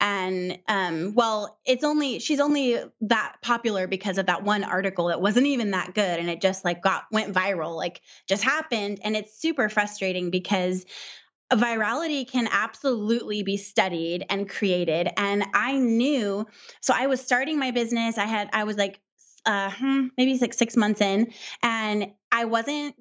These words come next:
getting the traction that I wanted, but I had enough to where it was like, "Okay, I'm selling courses. This is obviously a viable,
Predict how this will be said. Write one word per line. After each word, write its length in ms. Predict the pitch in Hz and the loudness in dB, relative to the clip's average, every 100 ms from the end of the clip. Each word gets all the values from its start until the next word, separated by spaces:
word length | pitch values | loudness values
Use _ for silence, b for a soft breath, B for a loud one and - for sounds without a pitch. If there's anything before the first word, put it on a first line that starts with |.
| - | -2
getting 320 | 226 226 233 | 0 2 0
the 80 | 208 | -2
traction 560 | - 214 202 - 220 | -2 0 0 -2 -2
that 120 | 202 190 | 0 0
I 80 | |
wanted, 380 | 185 185 170 175 | 2 2 0 0
but 100 | 185 | 0
I 60 | 185 | 0
had 320 | 208 254 311 | -2 0 2
enough 420 | 370 262 208 208 | 2 2 0 -4
to 100 | - | -4
where 140 | 208 196 | 0 0
it 100 | - | 0
was 240 | 185 185 | -2 0
like, 200 | 170 165 | -2 0
"Okay, 320 | 208 - 180 | -4 0 0
I'm 200 | 156 180 | 0 -2
selling 400 | - 269 294 294 | 0 0 2 2
courses. 520 | 262 202 190 190 185 185 | 2 0 0 0 0 0
This 140 | 185 | -2
is 120 | 208 - | -2 0
obviously 440 | 196 220 226 - | 2 0 0 -2
a 60 | - | 0
viable, 640 | 208 208 208 226 233 | 0 0 0 0 -2